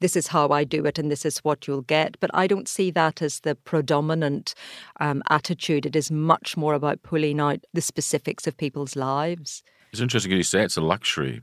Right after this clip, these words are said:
Speaker 2: but I mean, obviously, done well, it makes an incredible difference to your sense of well-being and
Speaker 1: Oh, with,
Speaker 2: enjoyment
Speaker 1: with,
Speaker 2: of the space, et cetera.
Speaker 1: without a shadow of doubt. I meant a luxury, and maybe privilege is a better
Speaker 2: Yeah,
Speaker 1: word, you
Speaker 2: okay.
Speaker 1: know, to have somebody that, although you're paying them, to think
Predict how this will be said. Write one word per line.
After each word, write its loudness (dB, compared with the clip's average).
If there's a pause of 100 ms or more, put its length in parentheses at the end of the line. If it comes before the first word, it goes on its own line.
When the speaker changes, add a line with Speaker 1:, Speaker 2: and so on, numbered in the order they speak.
(120)
Speaker 2:
but 2
I 2
mean, 2
obviously, -2 (600)
done 2
well, 2 (120)
it -4
makes -2
an -2
incredible 0
difference -6
to -6
your -2
sense -2
of -4
well-being -2
and -4
Speaker 1:
Oh, 10
with, 4
Speaker 2:
enjoyment 4
Speaker 1:
with, 2
Speaker 2:
of -2
the -10
space, -2
et -14
cetera. -4
Speaker 1:
without 2
a 0
shadow 2
of -2
doubt. 4
I 4
meant 2
a -2
luxury, 2
and 0
maybe 4 (180)
privilege 2
is -2
a 2
better -2
Speaker 2:
Yeah, 2
Speaker 1:
word, 4
you -4
Speaker 2:
okay. 0
Speaker 1:
know, -2
to -2
have 0
somebody -2 (260)
that, -2 (320)
although -2
you're -2
paying 0
them, -2
to -6
think -2